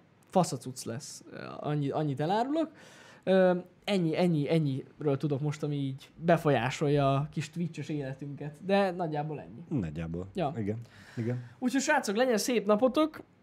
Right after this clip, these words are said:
Speaker 1: Köszi szépen, hogy megnéztétek ezt a happy hour-t, és akkor, ö, délután jön Pisti Dark Souls-ozni.
Speaker 2: Így van.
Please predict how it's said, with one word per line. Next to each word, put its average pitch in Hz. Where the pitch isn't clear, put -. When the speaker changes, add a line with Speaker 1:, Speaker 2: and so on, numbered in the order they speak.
Speaker 1:
Köszi 226
szépen, 180
hogy 175
megnéztétek 160
ezt 147
a 160
happy 214
hour-t, 185
és 170
akkor, 214
ö, 226
délután 185
jön 151
Pisti 131
Dark 127
Souls-ozni. 127
Speaker 2:
Így 82
van. 85